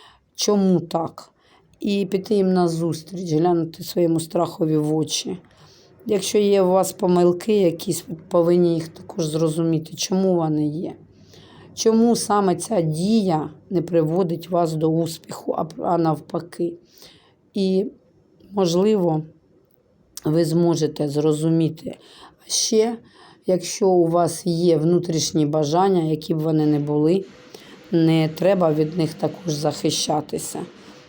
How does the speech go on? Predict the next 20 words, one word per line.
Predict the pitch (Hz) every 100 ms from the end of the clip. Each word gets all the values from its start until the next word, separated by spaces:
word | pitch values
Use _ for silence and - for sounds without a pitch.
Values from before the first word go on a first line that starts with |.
| - -
Якщо | - - 208 208 - -
таке | 180 -
внутрішнє | 175 180 175 170 160 196
бажання | 160 165 151 160 156 156
є, | 156 180 277 269 - _ _ _ _ _
і | - 175 170
нехай | 170 160 185 180
воно | 170 165
не | 165
подобається | 160 160 165 160 156 151 - 160
іншим, | 175 240 220 - - -
але | 160 156
воно | 160 156
ваше. | 147 160 156 - 202 - - - -
Якщо | - 170 - 175
ви | 160 160 170 160
до | 180 165
нього | 160 147
прислухаєтесь, | 151 151 - 208 226 - 294 190 - - - _ _ _ _ _ _ _ _ _ _
то | - 180 170 165 165